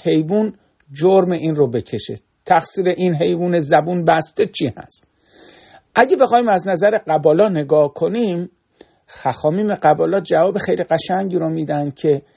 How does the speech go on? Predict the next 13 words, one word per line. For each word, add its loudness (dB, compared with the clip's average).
این 2
حیوانی 4
که -2
می‌بینی 0
توسط 2
این -6
فرد 2
میاد، 0
میارتش 0
در 2
به -2
تمیق -6
داشت، 0